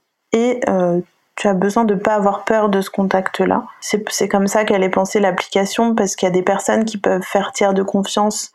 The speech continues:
Moi, c'était mon papa pendant longtemps qui envoyait les messages, mais en fait, euh,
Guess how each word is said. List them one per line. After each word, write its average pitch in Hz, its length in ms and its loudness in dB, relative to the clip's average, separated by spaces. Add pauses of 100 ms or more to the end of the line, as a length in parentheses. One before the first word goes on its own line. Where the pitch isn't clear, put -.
(160)
Moi, 196 160 2
c'était 196 260 -2
mon 170 180 2
papa 190 300 2
pendant 175 220 2
longtemps 170 440 0
qui - 160 -6
envoyait 170 260 0
les 170 100 2
messages, 196 360 0
mais 175 80 0
en 165 100 0
fait, 185 380 -2
euh, 170 140 2